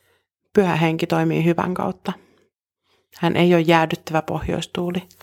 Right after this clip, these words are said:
eikä väkivaltaisesti repivä myrskytuuli. Rukoillaan.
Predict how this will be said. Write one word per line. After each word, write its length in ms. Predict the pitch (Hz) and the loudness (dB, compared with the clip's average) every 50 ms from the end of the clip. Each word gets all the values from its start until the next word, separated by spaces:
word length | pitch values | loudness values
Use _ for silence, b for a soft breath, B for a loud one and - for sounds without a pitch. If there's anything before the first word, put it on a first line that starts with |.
| b b b b b b b b b b b b - - | b b b b b b b b b b b b -2 -2
eikä 220 | 170 165 170 160 | 0 2 4 4
väkivaltaisesti 760 | 165 165 160 - 165 160 - - 165 175 170 165 - - - 175 | 4 4 2 2 0 0 0 0 0 -2 -4 -6 -6 -6 -6 -2
repivä 360 | 170 165 160 - 165 170 170 | 0 0 0 0 -2 0 2
myrskytuuli. 800 | 165 170 170 170 170 - - - 185 - 196 190 190 196 202 - b b b b b b b b _ _ _ _ _ _ b b b b b b b b b b b b b b b b b - _ | 4 4 4 4 2 0 -2 -2 -2 -2 -6 -6 -4 -6 -6 -8 b b b b b b b b _ _ _ _ _ _ b b b b b b b b b b b b b b b b b -6 _
Rukoillaan. 560 | 175 165 - - 190 175 185 185 185 185 | -2 0 0 0 0 0 -2 -2 -2 -2